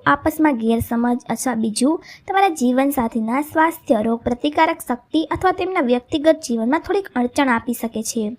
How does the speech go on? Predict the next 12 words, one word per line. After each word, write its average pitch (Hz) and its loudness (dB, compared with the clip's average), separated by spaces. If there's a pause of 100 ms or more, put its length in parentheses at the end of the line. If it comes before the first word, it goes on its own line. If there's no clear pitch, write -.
(160)
થોડું 320 2 (360)
પરેશાન 339 2
કરશે. 226 -2 (380)
આ 254 2
બે 247 4
વસ્તુઓમાંથી 226 0
એક 330 0
વસ્તુનું 262 0
વિશેષ 247 -2
ધ્યાન 262 2
રાખવાનું 226 -2
છે, 226 -6